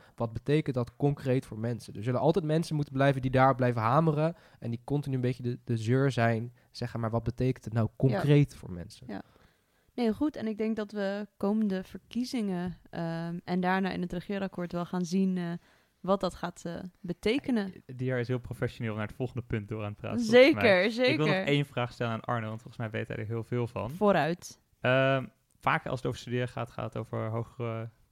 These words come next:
Speaker 3: opleidingen. Hoe zit het met M B O?
Speaker 1: Eh, daar is op dit moment een, eh, een, een kleine vorm van studiefinanciering voor, maar is heel lang juist het ach-, het on-, ondergeschoven kindje gebleven, eh, als het ging om de basisbeurs destijds.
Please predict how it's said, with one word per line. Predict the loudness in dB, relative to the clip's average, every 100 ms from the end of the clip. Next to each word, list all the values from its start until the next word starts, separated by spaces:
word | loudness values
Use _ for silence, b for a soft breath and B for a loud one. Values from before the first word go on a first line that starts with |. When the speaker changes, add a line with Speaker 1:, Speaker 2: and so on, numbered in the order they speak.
| _ _ _ _ _
Speaker 3:
opleidingen. | -8 -4 -4 -4 -6 -2
Hoe | -2
zit | -2
het | -6
met | -6
M | -6 -4
B |
O? | -2 -2 -6 -14 _ _ _ _ _
Speaker 1:
Eh, | -8 -6 -4 4
daar | 4 4
is | 2 0
op |
dit | -2 -2
moment | -2 -4 -4
een, | -4 -2
eh, | -2
een, | -4 -6
een | -4 -6 -4
kleine | 2 2 2 -2
vorm | -2 -4
van | -4
studiefinanciering | -6 -8 -8 -8 -6 -2 -2 -2
voor, | 2 4 6
maar | 4 4
is | 6
heel | 8 8
lang | 8 8
juist | 8 8
het | 6
ach-, | 0 -2 _
het | -6 -2
on-, | 0 0 0
ondergeschoven | 2 2 2 4 4 4
kindje | 2 2 0
gebleven, | 2 4 4 4 2 0 0
eh, | 2 4 4 2 -4
als | 0 0
het | 0
ging | -2 0
om | 2
de | 0 -2 -2
basisbeurs | 6 6 6 0 4 4 2 -8 b b
destijds. | 0 0 4 4 4 2